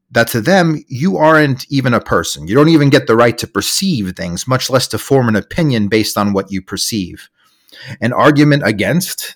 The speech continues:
them, that's laughable. Fat chance that they're going to allow that for you. They're not gonna give you that opportunity to speak up and be heard or have a, a valuable input to a question or an attempt at solving a problem.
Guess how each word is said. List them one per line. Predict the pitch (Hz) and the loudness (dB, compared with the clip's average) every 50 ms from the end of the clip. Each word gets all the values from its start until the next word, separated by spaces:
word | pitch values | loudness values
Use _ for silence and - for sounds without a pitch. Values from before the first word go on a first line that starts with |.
| _ _ - | _ _ -2
them, | 135 156 175 190 202 226 269 285 277 240 - _ 139 139 | 0 2 4 4 2 2 0 -4 -6 -12 -14 _ -14 -2
that's | 139 160 156 - - | 2 2 4 4 2
laughable. | 156 190 233 233 196 - - 101 - 67 55 - - | -2 -2 0 0 0 -2 -2 -4 -4 -4 -6 -6 -4
Fat | - 160 165 160 - | 0 0 0 0 0
chance | - - 180 185 180 156 - - | 0 0 2 2 2 2 0 -2
that | 123 117 - | -2 0 0
they're | 120 | 0
going | 113 117 113 110 104 | 0 0 0 0 2
to | 104 | 0
allow | 101 110 131 151 165 143 | 2 2 2 2 2 2
that | 107 95 76 71 | 2 0 -2 -2
for | - - 78 | -6 -10 -14
you. | 76 - - - - _ _ _ _ _ _ _ _ _ _ _ _ _ _ _ _ _ _ _ _ | -14 -14 -14 -18 -20 _ _ _ _ _ _ _ _ _ _ _ _ _ _ _ _ _ _ _ _
They're | - 123 | -2 2
not | 135 156 156 160 | 2 2 4 4
gonna | 160 143 127 | 4 2 2
give | 123 113 135 170 165 | 2 2 2 2 2
you | 139 120 | 4 2
that | 107 - | 2 4
opportunity | - 101 104 202 - - - 180 175 143 104 95 92 | 2 2 2 -2 -6 -2 0 2 2 2 2 -2 -4
to | - 90 | -6 -6
speak | - - - - 131 - - | -8 -8 -2 -2 -4 0 2
up | 139 123 98 - - | 2 2 2 0 -2
and | 90 90 | -6 -6
be | 95 98 87 | -4 -4 -6
heard | 80 - 120 113 92 80 76 82 | -2 -2 0 0 0 0 -2 -2
or | 82 76 | -4 -4
have | 76 117 120 117 98 98 | -2 0 0 0 0 0
a, | 90 - | -2 -2
a | - 95 92 - - _ _ | 0 0 -2 -2 -4 _ _
valuable | 110 110 117 113 117 113 104 92 101 107 - | -2 0 2 2 4 2 0 0 -2 -2 -2
input | 117 120 107 - - 90 - - | -2 -2 -2 -4 -8 -10 -10 -8
to | - 110 98 82 | -8 -6 -6 -6
a | |
question | - - - 113 - - - - 80 76 78 | -4 -4 -4 -4 -4 -4 -8 -10 -10 -10 -8
or | 82 85 85 78 76 80 - - - _ _ _ _ _ _ | -6 -4 -4 -4 -4 -4 -6 -10 -16 _ _ _ _ _ _
an | 90 90 | -6 -6
attempt | 92 - - 123 117 107 101 | -6 -2 -2 -2 -2 -2 -4
at | 92 - | -6 -4
solving | - 104 90 85 - 87 78 | -2 0 0 0 -2 -4 -8
a | - | -12
problem. | - - 113 113 113 117 98 82 71 65 - | -6 -4 0 0 0 0 -2 -4 -8 -10 -12